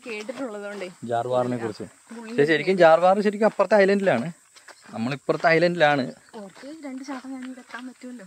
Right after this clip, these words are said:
Speaker 2: ഏയ്, കടലിന്റെ കുറുകെ എങ്ങനെ അടിച്ച് ചാടണേ?
Speaker 1: ന-, നീന്താൻ പറ്റുമോന്നൊന്നും അറിയില്ലല്ലോ.
Speaker 2: ഉം.
Speaker 1: കാട്ടിലുള്ള ആൾക്കാരല്ലേ?
Speaker 2: ഊള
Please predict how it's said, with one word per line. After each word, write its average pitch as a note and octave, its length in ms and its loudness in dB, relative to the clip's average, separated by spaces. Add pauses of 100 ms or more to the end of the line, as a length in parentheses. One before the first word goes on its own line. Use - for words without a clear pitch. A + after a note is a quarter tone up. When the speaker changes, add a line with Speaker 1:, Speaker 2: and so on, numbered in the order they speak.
(440)
Speaker 2:
ഏയ്, A2 260 0
കടലിന്റെ G#2+ 400 -2
കുറുകെ B2 260 -2
എങ്ങനെ C3 180 0
അടിച്ച് A#2+ 160 -4
ചാടണേ? G#2 260 -8 (420)
Speaker 1:
ന-, F#3+ 220 -8
നീന്താൻ F#3 360 -14
പറ്റുമോന്നൊന്നും C4 460 -10
അറിയില്ലല്ലോ. B3 420 -10 (200)
Speaker 2:
ഉം. G2+ 180 -10 (160)
Speaker 1:
കാട്ടിലുള്ള A#2 560 -10
ആൾക്കാരല്ലേ? B3 500 -10 (640)
Speaker 2:
ഊള F#3 80 2